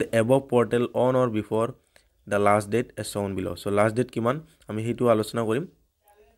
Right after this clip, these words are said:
হয়নে নহয়? চ' ইয়াত চাওক, "All undergraduate students of all discipline who have taken admission in the session twenty twenty-one to twenty twenty-two in all affiliated college of জিউ।" চ' যিবিলাক ষ্টুডেণ্টছে আণ্ডাৰ গ্ৰেজুৱেটত এডমিশ্যন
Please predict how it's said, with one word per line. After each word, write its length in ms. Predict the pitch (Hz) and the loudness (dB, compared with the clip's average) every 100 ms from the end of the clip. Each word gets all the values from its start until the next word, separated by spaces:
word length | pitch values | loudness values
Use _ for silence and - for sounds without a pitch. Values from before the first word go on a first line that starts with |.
| _ - - | _ -10 0
হয়নে 160 | 127 110 | 2 2
নহয়? 180 | 92 - _ _ _ - | -4 -10 _ _ _ -2
চ' 60 | |
ইয়াত 140 | 131 131 | 0 2
চাওক, 160 | 131 143 - 123 | 2 0 2 4
"All 120 | 143 110 | 4 2
undergraduate 640 | 110 120 120 127 123 131 - 113 | 0 0 0 0 2 -2 -4 -8
students 380 | 113 113 117 117 | -6 -4 -4 -4
of 40 | 110 - | -2 2
all 140 | 127 131 | 4 4
discipline 480 | 110 120 - 113 113 113 | -2 -4 -2 0 0 -2
who 80 | 110 | -6
have 120 | 110 - 107 | -6 -8 -8
taken 260 | 104 113 110 107 | -4 -6 -4 -8
admission 400 | 98 107 117 113 107 | -6 -6 -4 -4 -4
in 60 | 101 104 | -2 0
the 80 | 143 - _ _ _ _ - | 0 -4 _ _ _ _ -6
session 300 | 110 - 120 117 | -4 -2 -2 0
twenty 280 | 110 107 117 110 | 0 0 -2 -2
twenty-one 440 | 107 104 104 107 123 | -2 -2 -2 -2 -2
to 40 | 113 110 | -6 -4
twenty 240 | 107 104 101 | -4 -4 -4
twenty-two 560 | 104 101 98 - 123 120 160 _ _ _ _ _ _ _ _ - | -4 -4 -6 -2 0 0 -6 _ _ _ _ _ _ _ _ -10
in 120 | 117 113 _ 113 | -8 -8 _ 2
all 140 | 123 127 110 | 2 2 -2
affiliated 440 | - 120 123 127 - | 0 0 2 0 0
college 220 | 120 117 120 | 0 2 0
of 60 | 110 | -2
জিউ।" 120 | 131 - _ - - | -2 -4 _ -18 -8
চ' 120 | 107 | -2
যিবিলাক 360 | 110 120 127 131 - 113 | 0 2 2 0 -6 -12
ষ্টুডেণ্টছে 420 | - 113 113 117 120 | -6 -4 -4 -2 -4
আণ্ডাৰ 220 | 104 104 107 | -4 -6 -4
গ্ৰেজুৱেটত 480 | 110 110 117 113 117 104 | -2 0 -2 -2 -4 -4
এডমিশ্যন 320 | 98 104 110 | -6 -6 -2